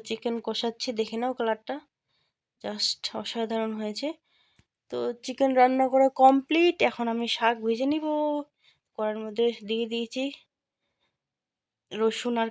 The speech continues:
কাঁচা লঙ্কা। এখানে অনেক রকম শাক আছে, লাউর পাতা আছে, তারপর ডাঁটা শাক আছে, অনেক কিছু দিয়ে এই, এরকম শাকটা খেতে বেশি টেস্টি লাগে। তো এখন এই যে লবণ আর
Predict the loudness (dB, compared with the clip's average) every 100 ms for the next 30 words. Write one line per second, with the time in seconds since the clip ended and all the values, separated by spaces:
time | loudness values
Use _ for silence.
0 | 0 -2 -2 -4 -4 -4 -2 -2 -4 _
1 | _ _ _ _ _ _ _ _ _ _
2 | _ _ _ _ _ _ _ _ _ _
3 | _ _ _ _ _ _ -10 -8 -6 -4
4 | -2 -2 -4 -4 -4 -4 -4 -4 -2 -2
5 | -2 -2 0 2 2 -2 -6 -6 -6 -6
6 | -8 -4 0 0 0 -4 -2 -4 -2 -2
7 | -4 -4 -2 0 -2 -4 -4 -4 -6 -8
8 | -8 -6 0 0 0 _ _ _ _ _
9 | _ -10 -8 -8 -2 0 0 -2 -4 -4
10 | -4 -4 -8 -4 -6 -4 -4 -4 -6 -4
11 | -4 -4 -8 -4 -4 -4 -10 _ _ _
12 | _ _ _ _ -12 -10 -8 -6 -4 -4
13 | -2 -2 -2 -4 -4